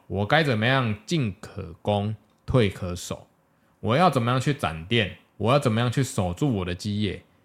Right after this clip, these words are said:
这个都非常困难了，因为太年轻，二十几岁，你根本想不到这件事啊。二十几岁血气方刚的时候，你做的事情都有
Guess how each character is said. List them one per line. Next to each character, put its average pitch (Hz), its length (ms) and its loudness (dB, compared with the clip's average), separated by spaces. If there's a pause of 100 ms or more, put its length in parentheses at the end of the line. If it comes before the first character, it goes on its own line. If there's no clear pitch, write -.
(160)
这 269 100 -2
个 269 80 4
都 214 240 6
非 202 200 0
常 139 160 0
困 151 160 2
难 87 160 0
了， 110 100 0
因 180 80 2
为 202 160 4
太 220 160 -2
年 139 160 2
轻， 165 180 -4
二 208 80 0
十 170 140 -2
几 123 160 2
岁， 147 460 0 (220)
你 110 100 -2
根 160 120 0
本 170 80 4
想 110 200 0
不 107 80 2
到 117 160 6
这 110 120 4
件 101 160 2
事 104 140 0
啊。 82 180 -4 (1700)
二 151 160 6
十 131 120 2
几 110 200 0
岁 113 380 2 (160)
血 92 280 0
气 147 260 4
方 117 220 4
刚 117 180 2
的 104 80 0
时 92 140 -6
候， 87 280 -2 (960)
你 117 160 4
做 190 240 6
的 143 80 6
事 156 200 2
情 95 360 -2 (720)
都 135 180 2
有 87 240 -2